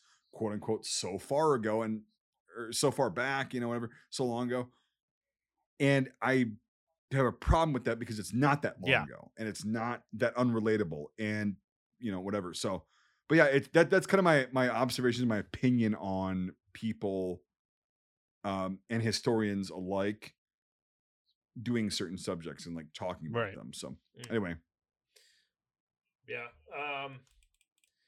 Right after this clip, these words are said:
Speaker 3: but getting back to the film, um, I, uh, I have to say, uh, one of my favorite scenes in the movie is when, uh, and this is again mirroring, um,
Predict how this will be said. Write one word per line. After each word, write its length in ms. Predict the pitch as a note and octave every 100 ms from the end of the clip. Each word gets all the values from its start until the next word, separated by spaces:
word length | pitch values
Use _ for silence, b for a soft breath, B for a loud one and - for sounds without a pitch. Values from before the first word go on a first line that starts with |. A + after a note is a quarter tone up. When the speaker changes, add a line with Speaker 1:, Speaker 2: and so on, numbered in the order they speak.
| _ _ -
Speaker 3:
but 80 | C#3
getting 180 | G#3 A3
back 160 | G#3
to 80 | G#3+
the 80 | D3+
film, 500 | - F3+ E3 C3 C3
um, 520 | B2+ E3 D#3 C#3+ C#3 B2 A#2+ _ _ C3+
I, 300 | C3+ B2+ B2+
uh, 420 | B2 A#2+ A#2 A2+ - _ _ _ -
I 40 | D3
have 100 | D#3+
to 80 | C#3+
say, 200 | E3 C3+ B2 -
uh, 140 | C#3+ C#3+
one 120 | E3+
of 60 |
my 120 | E3 D3
favorite 380 | D#3+ D3 B2+ - _ _ _
scenes 480 | - - D#3+ D3+ C#3
in 100 | C3
the 80 | A#2+
movie 400 | B2+ C#3 C#3 C#3 A#2
is 120 | A#2
when, 260 | A#2+ B2+ A#2+
uh, 240 | A#2 A#2 G#2+ _ _ _ _ _ _ _
and 160 | C3 C3
this 140 | C#3
is 60 | C3+
again 420 | D3+ D3 C#3 C3+ C3+
mirroring, 600 | C#3 C#3+ C3+ B2+ C3 B2+ A#2+
um, 540 | A2+ B2+ A#2+ A2 G#2+